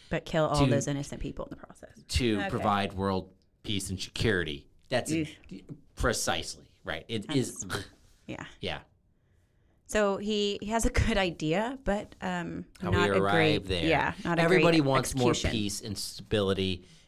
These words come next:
Speaker 2: and better access to, to economic freedom. We all want those things.
Speaker 1: Cue the Beatles.
Speaker 2: We don't want to get there by mass murdering indigenous people. And,
Speaker 1: Most of us,
Speaker 2: you know,
Speaker 1: unless you're
Speaker 2: yeah.
Speaker 1: Henry Kissinger.
Speaker 2: Yeah,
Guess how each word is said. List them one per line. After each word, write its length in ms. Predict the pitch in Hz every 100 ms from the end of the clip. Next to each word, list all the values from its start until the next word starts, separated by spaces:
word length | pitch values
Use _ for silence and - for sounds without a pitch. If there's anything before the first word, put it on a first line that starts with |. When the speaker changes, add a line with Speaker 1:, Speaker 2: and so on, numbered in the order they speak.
| -
Speaker 2:
and 120 | 95 - -
better 360 | 156 147 151 135
access 640 | 127 - - 117 110 107
to, 160 | - 104 - -
to 160 | 104 -
economic 480 | 113 - 107 104 92
freedom. 260 | - 95 117
We 60 |
all 200 | 170 160
want 380 | 117 127 135 -
those 240 | 101 92
things. 400 | - 143 110 92
Speaker 1:
Cue 220 | 92 90 165
the 0 | 156
Beatles. 380 | - - - - - -
Speaker 2:
We 80 | 113
don't 380 | 123 123 123 -
want 340 | 117 113 -
to 160 | 117 107
get 300 | 120 - 104
there 220 | 98 95
by 420 | 90 87 85 80 - - - - -
mass 540 | 104 104 107 98 - -
murdering 680 | 104 107 101 92 90 85 92
indigenous 680 | 92 87 101 92 90 87 -
people. 640 | - - - 127 101 - - - - - _
And, 400 | 98 92 90 85
Speaker 1:
Most 200 | 175 -
of 80 | 139
us, 140 | -
Speaker 2:
you 160 | 110 101
know, 220 | 82 78 104
Speaker 1:
unless 140 | 160
you're 100 | 98
Speaker 2:
yeah. 60 | 151
Speaker 1:
Henry 200 | 151 -
Kissinger. 360 | 156 - -
Speaker 2:
Yeah, 140 | 92